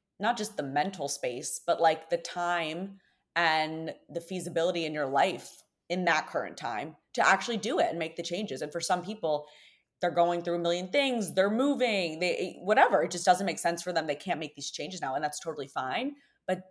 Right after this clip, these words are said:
it's definitely something to know that going into it, you need to have the time, the energy, hopefully the positive outlook, and just the mental capacity for it, because it's not like,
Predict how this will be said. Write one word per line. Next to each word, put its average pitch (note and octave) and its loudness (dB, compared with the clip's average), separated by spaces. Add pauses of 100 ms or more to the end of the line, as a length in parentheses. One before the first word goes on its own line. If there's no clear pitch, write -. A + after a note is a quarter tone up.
(220)
it's F#3 -6
definitely G3 6
something F3+ -2
to E3 -8
know D#3 2
that D3 0 (380)
going E3 4
into D#3 -6
it, D#3+ -2
you D3+ -8
need D#3 -8
to D#3+ -12
have C#3+ -2
the D3 -8
time, D3 -4
the D3 -10
energy, D3 -6 (600)
hopefully E3+ -4
the E3 -2
positive D3+ -2
outlook, C#3 2
and D#3+ -6
just - -8 (420)
the D3 -6 (380)
mental D3+ -6
capacity D3+ -4
for C3 -4
it, G2 -2 (120)
because D3 -2
it's C#3+ -12
not E3 -2
like, D3+ 0